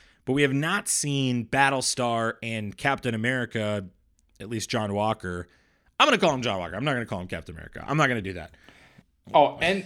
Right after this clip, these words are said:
Speaker 2: and before we got to that fight, we see, 'cause I, I think it was a throwback to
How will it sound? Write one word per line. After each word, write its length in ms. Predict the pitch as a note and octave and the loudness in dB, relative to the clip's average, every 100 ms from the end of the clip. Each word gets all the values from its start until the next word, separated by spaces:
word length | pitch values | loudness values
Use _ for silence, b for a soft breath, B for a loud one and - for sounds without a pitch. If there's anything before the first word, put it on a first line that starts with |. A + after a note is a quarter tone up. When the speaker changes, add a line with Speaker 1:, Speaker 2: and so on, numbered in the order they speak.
| - | -4
Speaker 2:
and 240 | D#3+ D#3 | -4 -4
before 240 | D#3+ - F3+ | -4 0 0
we 120 | D3 | 0
got 180 | C3 C3 | -2 -4
to 60 | |
that 200 | D#3+ - | -8 -4
fight, 320 | F3+ F#3+ F#3+ - | 0 0 -2 -4
we 220 | D3 C#3+ | 0 0
see, 560 | C#3 - C3 B2 B2+ - | -2 -4 -4 -4 -8 -4
'cause 140 | E3 D3+ | 0 2
I, 380 | D3+ D3+ D3 - _ - | 2 0 -6 -10 _ -2
I 80 | D3 | 0
think 200 | - F3+ | 0 0
it 40 | |
was 100 | D#3 | 0
a 60 | C#3 | 0
throwback 540 | C#3 C#3 C3 B2+ A#2 | 0 0 2 0 -2
to 380 | - B2 A2+ B2+ | -4 -4 -4 -6